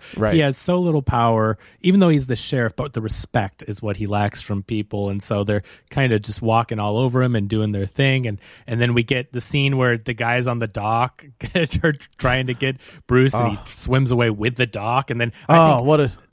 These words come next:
Speaker 2: that
Speaker 1: that's I've, Godzilla. Godzilla ninety-eight
Speaker 2: Yeah.
Speaker 1: is what I thought about when I saw that.
Speaker 2: But the iconography, the, the way that the terror that is struck into you when you see the dock coming back,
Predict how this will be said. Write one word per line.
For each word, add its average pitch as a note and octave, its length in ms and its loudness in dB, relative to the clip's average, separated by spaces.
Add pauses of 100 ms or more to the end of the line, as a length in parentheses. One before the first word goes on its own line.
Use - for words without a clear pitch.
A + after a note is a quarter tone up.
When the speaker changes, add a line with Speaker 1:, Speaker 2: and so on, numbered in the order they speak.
(120)
Speaker 2:
that D3+ 160 0
Speaker 1:
that's D#3+ 160 2
I've, C3 320 -2
Godzilla. C3 640 0
Godzilla C3+ 360 2
ninety-eight C3+ 300 2
Speaker 2:
Yeah. B2 80 -2
Speaker 1:
is G2 140 -8
what G2+ 80 -4
I G#2 40 -6
thought G#2+ 220 -4
about F2+ 160 -6
when E2+ 100 -8
I F#2 60 -10
saw F#2+ 200 -6
that. C#2+ 200 -10 (160)
Speaker 2:
But C3+ 140 0
the C#3 180 0
iconography, B2+ 1120 0
the, A2 520 -6
the A2+ 120 -4
way B2 400 -2
that B2+ 460 -2
the G#2+ 320 -2 (180)
terror C#3 560 -2 (260)
that A2 100 -4
is G#2+ 180 0
struck - 640 -4
into C#3 340 0
you G#2 320 2 (160)
when A#2 140 -2
you A2+ 80 0
see - 160 -4
the A2 100 -2
dock A#2 500 -2
coming B2+ 300 0
back, A2+ 460 -2